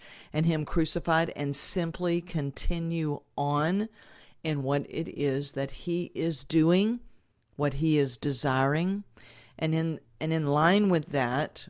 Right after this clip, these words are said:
we are looking here specifically, uh, in these days of how it is that we say yes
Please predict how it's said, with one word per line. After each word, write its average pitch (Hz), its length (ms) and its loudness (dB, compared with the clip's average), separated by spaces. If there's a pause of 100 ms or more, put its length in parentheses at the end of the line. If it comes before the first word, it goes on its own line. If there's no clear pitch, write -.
we 185 280 2
are 147 120 2
looking 143 420 -2
here 160 260 0
specifically, 151 1120 -4 (560)
uh, 151 220 0 (100)
in 175 220 0
these 156 280 0
days 127 640 -4 (120)
of 139 140 -4
how 143 320 -4
it 175 140 -4
is 131 480 -4
that 123 280 -8
we 156 220 -4
say 147 300 -4
yes 135 800 0